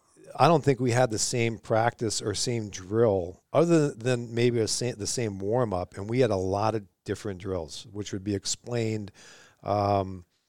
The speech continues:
there'd be a name for 'em, so he would call out a name, but they change on a regular basis. And, uh, and that was the one thing within the first, you know, month,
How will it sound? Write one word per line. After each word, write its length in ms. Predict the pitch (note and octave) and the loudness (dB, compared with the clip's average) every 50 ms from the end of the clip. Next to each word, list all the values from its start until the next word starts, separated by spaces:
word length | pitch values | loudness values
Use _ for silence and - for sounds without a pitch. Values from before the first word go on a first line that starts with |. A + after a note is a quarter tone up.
| _ _ _ _ - | _ _ _ _ -6
there'd 140 | G#2+ G2+ | -4 -2
be 120 | G2 G#2+ G2+ | 0 0 0
a 40 | G2 | 0
name 320 | G2+ G#2 G#2 G#2+ G#2+ G#2 | 0 0 0 0 0 -2
for 360 | - - A#2 A2 G#2+ G#2+ G#2 | -6 -6 -4 -2 0 2 2
'em, 220 | G#2 G2+ G#2 G2 - - | 0 0 -4 -10 -12 -14
so 240 | - - A2 G2 F#2 | -6 -2 -2 0 0
he 120 | G#2 G#2+ | 0 0
would 140 | G2 F#2+ - | -2 -2 -2
call 260 | - G#2 G2 G2+ G2+ | 0 2 4 4 4
out 100 | G2+ G2 | 4 2
a 60 | G2+ G2 | 2 0
name, 340 | G2+ G2+ G2+ G2 G2 F#2 - _ - - - - - _ | 0 0 0 0 -2 -4 -10 _ -20 -20 -20 -20 -20 _
but 140 | - B2 - | -4 -4 2
they 160 | - C#3 C3 | 4 4 4
change 540 | - - - - - C3 B2+ B2 B2 A#2 A2 | 4 0 -4 -2 0 2 2 2 0 0 0
on 80 | A2+ G#2+ | 0 0
a 60 | G#2 | 2
regular 360 | G#2 G#2+ G#2+ G#2 G2+ G2 F2+ | 4 4 4 4 4 2 0
basis. 540 | E2 E2+ E2 - E2 - - D#2+ - - - - - | -2 -4 -8 -8 -10 -14 -14 -12 -12 -14 -14 -10 -4
And, 320 | G#2+ G#2 G2+ G2+ G2 F#2+ | -2 0 0 0 0 0
uh, 320 | G#2 G2+ G2+ G2+ F#2+ F#2+ F2 - - - - _ _ _ _ _ _ _ _ _ _ _ _ _ | 2 4 4 4 4 2 0 -2 -10 -20 -20 _ _ _ _ _ _ _ _ _ _ _ _ _
and 140 | A#2+ A2+ | -2 4
that 120 | B2+ D3 D#3 | 6 8 8
was 120 | D3+ B2+ | 8 8
the 80 | C3 B2 | 6 4
one 240 | A#2+ B2+ B2+ B2+ A#2 | 6 6 4 4 2
thing 320 | - - C#3+ B2+ A#2+ A2 | 0 0 2 2 2 2
within 280 | G#2 G#2 - - A#2+ A2 | 0 -2 -2 -2 -2 -2
the 80 | A#2 | -4
first, 580 | - - B2+ B2 A#2 A2+ - - - - - - | -2 0 0 2 2 2 0 -2 -6 -8 -12 -12
you 80 | C3 A2+ | -6 -4
know, 120 | A2+ G#2 | -4 -4
month, 520 | G#2 G#2+ G#2+ A#2 B2+ B2+ A2 G2+ - - | -2 0 4 4 4 4 4 0 -6 -14